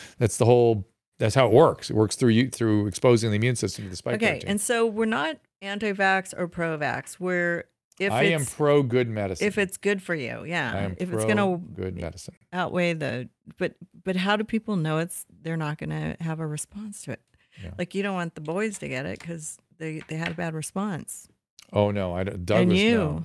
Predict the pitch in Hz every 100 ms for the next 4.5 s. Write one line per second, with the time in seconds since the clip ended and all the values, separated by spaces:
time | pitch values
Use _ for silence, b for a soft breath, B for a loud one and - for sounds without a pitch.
0 | - 101 117 - 113 190 262 247 - -
1 | 104 101 98 107 113 170 233 214 180 214
2 | 277 240 196 202 202 190 175 180 180 165
3 | 165 190 143 151 - - - 104 117 -
4 | - 107 113 117 92